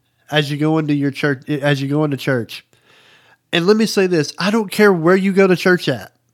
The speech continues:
I don't care if you're a Baptist, Methodist, Pentecostal, Church of God, Holy Roller, Sanctified, whatever. I don't care. But what I do care is, is that are you going to worship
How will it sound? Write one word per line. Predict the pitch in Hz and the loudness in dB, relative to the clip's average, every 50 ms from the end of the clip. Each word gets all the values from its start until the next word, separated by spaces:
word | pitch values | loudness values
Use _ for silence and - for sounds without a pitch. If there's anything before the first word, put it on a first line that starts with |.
| _ _ | _ _
I | - 156 | -6 -4
don't | 185 185 - | -4 -4 0
care | - 190 190 | 0 2 2
if | 180 - 180 | 2 2 2
you're | 175 165 151 | 4 4 4
a | 135 | 2
Baptist, | 131 135 160 170 180 175 180 180 170 - 170 | 2 4 4 4 4 6 6 4 4 4 2
Methodist, | 165 165 175 180 - 175 185 180 180 - | 2 2 2 2 2 0 0 0 0 0
Pentecostal, | - 185 175 160 - 175 165 170 175 165 - - 180 175 175 160 - - - - - - - _ _ _ | 0 0 0 0 0 0 0 0 0 -2 -2 -4 -2 -2 -4 -6 -10 -18 -20 -20 -20 -20 -20 _ _ _
Church | - 180 180 175 - | 2 2 2 4 2
of | 180 165 156 | 0 0 2
God, | 170 170 175 175 175 175 165 | 4 4 6 6 4 4 2
Holy | 151 120 165 180 190 196 196 | 0 0 2 2 2 2 2
Roller, | 175 165 170 175 170 170 175 175 170 170 170 160 160 - _ _ _ _ _ | 4 4 6 6 6 6 4 4 4 4 2 0 -2 -6 _ _ _ _ _
Sanctified, | - - - 180 190 180 170 185 - - 170 160 160 156 | -10 0 2 2 2 2 0 -4 2 2 4 4 4 2
whatever. | 156 165 170 170 143 123 | 2 2 2 2 2 0
I | 113 156 202 | -2 -2 -2
don't | 220 214 170 - | -2 -2 -4 0
care. | - 185 180 165 131 117 107 - - 120 - - - - - - - _ _ _ _ _ _ _ _ _ _ - _ _ _ _ _ _ _ | 4 6 6 6 6 4 0 -4 -8 -10 -10 -10 -10 -10 -12 -14 -20 _ _ _ _ _ _ _ _ _ _ -20 _ _ _ _ _ _ _
But | - 165 | -8 -2
what | 190 185 175 | 2 2 2
I | 170 | 4
do | 156 214 220 | 4 2 2
care | 202 - 214 185 170 160 147 | 2 4 4 6 6 4 2
is, | 147 151 151 147 143 - - - _ _ _ | 2 0 0 -2 -4 -8 -12 -14 _ _ _
is | 151 165 170 170 165 156 139 139 | 2 4 6 6 4 4 2 2
that | 160 147 - | 0 0 0
are | 139 151 160 | 0 0 2
you | 170 160 180 180 | 2 2 2 0
going | 156 151 165 180 202 208 214 220 214 202 - _ _ _ _ _ _ _ _ _ _ _ _ _ _ | 2 4 6 6 8 8 6 4 2 -2 -8 _ _ _ _ _ _ _ _ _ _ _ _ _ _
to | - 185 165 | 0 0 0
worship | 147 139 156 170 170 - - 175 160 147 | 2 2 0 0 0 2 0 0 4 6